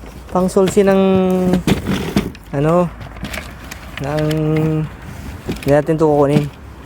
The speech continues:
Alam na nila. Okay, tapos may mga damit, hindi natin kukunin. Marami na tayong damit. Di ba? <laughs> May ano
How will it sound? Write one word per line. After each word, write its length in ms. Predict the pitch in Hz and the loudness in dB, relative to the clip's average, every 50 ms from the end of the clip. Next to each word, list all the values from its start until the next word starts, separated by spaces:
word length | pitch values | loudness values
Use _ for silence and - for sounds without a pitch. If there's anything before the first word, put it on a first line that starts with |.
| - - - - - - - - - - - | -16 -16 -14 -4 -4 -4 -4 -4 -10 -6 -2
Alam 120 | 135 135 135 135 | 0 2 2 4
na 160 | 135 135 135 | 2 2 2
nila. 240 | 131 131 131 135 131 - - - - - - - - - - - - - - - - - - - - - - | 2 2 0 0 -2 -4 -8 -14 -16 -16 -16 -16 -14 -14 -14 -14 -12 -14 -14 -14 -14 -14 -16 -16 -14 -14 -8
Okay, 160 | - 151 147 | -6 -4 -2
tapos 160 | 151 156 160 | -2 -2 0
may 160 | - 185 175 165 | 0 2 2 4
mga 120 | 160 151 151 | 2 2 2
damit, 160 | 160 175 160 | 0 0 -2
hindi 160 | 147 139 131 | -2 -2 -2
natin 160 | 131 123 135 | -2 -2 -2
kukunin. 360 | 127 131 123 127 131 139 139 127 - 131 | -2 -2 0 0 0 0 -2 -2 -2 -2
Marami 240 | 120 117 123 123 123 | -2 0 0 0 0
na 60 | 117 | 2
tayong 160 | 120 123 123 120 | 2 2 2 2
damit. 240 | 120 123 120 - - - - - - - - - - - - - - - - - | 0 0 -2 -2 -6 -10 -10 -10 -10 -8 -8 -8 -8 -8 -10 -12 -12 -12 -10 -2
Di 120 | - 151 151 147 | 2 2 4 4
ba? 160 | 156 160 175 - - - - - - - - - - - - - - - | 4 2 2 -2 -8 -16 -20 -20 -18 -16 -16 -16 -16 -14 -14 -14 -6 -4
<laughs> 120 | - 185 - - 494 440 - 466 415 - 427 466 311 392 - - - - - - - - - 302 302 - - - - - - - - - | -4 -4 2 4 4 4 6 4 4 4 4 4 2 0 -2 -4 -8 -10 -8 -8 -8 -4 -4 -4 -4 -4 -8 -8 -10 -8 -10 -6 0 4
May 160 | 180 190 202 196 | 6 6 8 6
ano 100 | 202 | 6